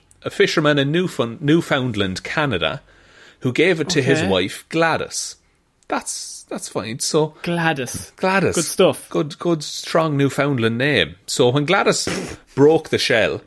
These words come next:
Speaker 1: she imprinted Marina with human female D N A. So
Speaker 2: Right.
Speaker 1: she grew up mostly normal, except for her odd appearance. So she looks like a, a fish lady. Um, she eventually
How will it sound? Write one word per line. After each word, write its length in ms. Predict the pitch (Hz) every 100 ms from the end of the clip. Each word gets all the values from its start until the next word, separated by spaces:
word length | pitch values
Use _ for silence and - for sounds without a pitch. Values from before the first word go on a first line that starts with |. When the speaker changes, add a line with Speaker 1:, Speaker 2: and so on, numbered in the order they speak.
| _ _ -
Speaker 1:
she 260 | - 151 139
imprinted 640 | 143 131 - 202 202 208 151
Marina 480 | 143 139 139 113 95
with 160 | 95
human 480 | - 139 135 127 110
female 500 | - 120 110 92 90
D 260 | 90 92 90
N 160 | 87
A. 300 | 85 - - _ _ _ _ _ _ _ _ _ _
So 540 | - - 101 95 87 - _ _ _ _ - -
Speaker 2:
Right. 720 | - 226 214 185 170 180 185 165 160 _ _
Speaker 1:
she 160 | - 160
grew 240 | 151 151
up 80 | 139
mostly 380 | 196 208 151 120
normal, 380 | 110 104 98 -
except 480 | 104 113 98 - - _
for 200 | - 98
her 160 | 110 -
odd 180 | 95 90
appearance. 520 | 87 151 123 82 -
So 200 | - -
she 200 | - 101
looks 460 | 95 101 - - -
like 300 | 104 90 87
a, 120 | 95 98 -
a 140 | 113
fish 380 | 113 185 151 -
lady. 420 | 87 69 60 57 _ - - _ -
Um, 520 | 87 87 87 90 90 - _ _ _
she 280 | - 123 117
eventually 920 | - 110 120 185 175 - 104 98